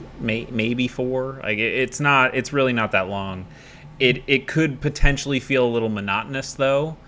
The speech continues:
because you are really just kind of going through these puzzles, e-, except the puzzles are broken up with, with bits of story.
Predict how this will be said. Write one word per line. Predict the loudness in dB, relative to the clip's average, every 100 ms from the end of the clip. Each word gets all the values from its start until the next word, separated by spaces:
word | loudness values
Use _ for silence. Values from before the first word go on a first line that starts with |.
| -18 -10
because | 0 2 2 2
you | 4
are | 4
really | 4 2 2
just | 0 -4
kind | -2 -2
of | 0
going | 0 0 0
through | -2
these | 0 -2
puzzles, | 2 2 4 2 0 -4 -12 -20 -20 -20 -20 -6 -6
e-, | -6 -2 0
except | 2 4 4
the | 0
puzzles | 2 2 2 -2
are | 4 6 6 4 0
broken | -2 2 2 2
up | 2 2
with, | -2 -2 -6 -4
with | -2 2
bits | 2 2
of | -2
story. | 0 2 4 4 0